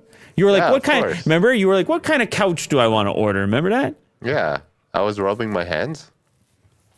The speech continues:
Speaker 2: You know.
Speaker 1: Like this?
Speaker 2: Yeah.
Speaker 1: That's what you're doing, or, or are you doing this?
Speaker 2: Uh, both.
Speaker 1: Both, yeah.
Speaker 2: Yeah.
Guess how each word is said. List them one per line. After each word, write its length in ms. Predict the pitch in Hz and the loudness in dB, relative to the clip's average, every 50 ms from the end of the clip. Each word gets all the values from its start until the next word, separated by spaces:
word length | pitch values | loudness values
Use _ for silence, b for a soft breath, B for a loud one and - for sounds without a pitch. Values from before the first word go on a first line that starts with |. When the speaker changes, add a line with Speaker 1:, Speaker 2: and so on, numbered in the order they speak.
| _ - | _ -8
Speaker 2:
You 100 | 90 90 | -6 -6
know. 120 | 95 120 143 - _ _ _ _ _ _ - - - _ - | -6 -6 -10 -14 _ _ _ _ _ _ -20 -20 -10 _ -6
Speaker 1:
Like 100 | 143 123 | -4 -2
this? 340 | - 170 226 294 285 - - _ _ | 0 -2 -2 -2 -4 -10 -16 _ _
Speaker 2:
Yeah. 200 | - 147 147 90 - _ _ | -6 -4 -4 -4 -6 _ _
Speaker 1:
That's 160 | - - 127 | -8 -8 -6
what 80 | 147 135 | -6 -6
you're 80 | 139 | -6
doing, 260 | 156 175 190 220 220 - _ _ | -6 -6 -6 -6 -8 -12 _ _
or, 260 | - 156 147 143 139 | -2 0 0 0 0
or 140 | - - 117 | 0 -2 -2
are 80 | 117 | -2
you 80 | 113 113 | -2 -2
doing 180 | 113 117 110 107 | -2 -2 -2 -2
this? 340 | 113 107 107 - - - - _ _ _ _ _ _ _ _ _ - | -2 -2 -4 -6 -10 -18 -20 _ _ _ _ _ _ _ _ _ -8
Speaker 2:
Uh, 240 | - 82 92 87 87 | -4 -4 -2 -2 -4
both. 480 | 85 90 92 113 - 143 - _ _ _ - | -4 -4 -2 -2 -4 -4 -8 _ _ _ -8
Speaker 1:
Both, 300 | - 95 92 101 - - | -6 -6 -6 -8 -10 -14
yeah. 180 | - 90 92 - - - | -16 -16 -16 -16 -18 -20
Speaker 2:
Yeah. 120 | - - | -20 -20